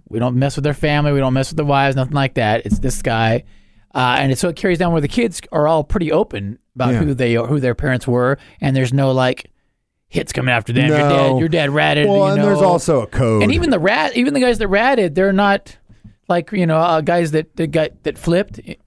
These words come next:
Speaker 1: you know, to get lighter
Speaker 2: Well, and, uh,
Speaker 1: sentences.
Speaker 2: and it goes back to why the, the commission in itself existed. You start to, if you're in that business as a mobster, you really wanna take care of each other because despite family differences, because you're in it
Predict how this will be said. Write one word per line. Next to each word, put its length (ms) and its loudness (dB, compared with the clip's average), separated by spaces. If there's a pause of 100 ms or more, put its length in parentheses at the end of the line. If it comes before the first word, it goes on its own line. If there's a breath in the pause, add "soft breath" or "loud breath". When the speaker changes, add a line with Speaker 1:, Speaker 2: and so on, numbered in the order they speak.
Speaker 1:
you 100 -4
know, 180 0
to 120 -4
get 160 -4
lighter 160 2
Speaker 2:
Well, 140 2
and, 140 0
uh, 40 -2
Speaker 1:
sentences. 380 -4
Speaker 2:
and 140 2
it 60 0
goes 200 0
back 260 -2
to 80 0
why 300 2
the, 260 0
the 140 -2
commission 560 0
in 220 2
itself 400 -2
existed. 840 -4
You 540 2
start 440 -2
to, 420 0
if 280 0
you're 320 2
in 180 0
that 180 -2
business 600 -2 (600 soft breath)
as 380 0
a 140 2
mobster, 680 0 (360 soft breath)
you 460 0
really 360 2
wanna 300 0
take 240 -2
care 180 2
of 80 -2
each 160 -2
other 260 0
because 640 0
despite 500 -2
family 400 0
differences, 600 -2
because 420 -2
you're 240 2
in 220 -2
it 160 -4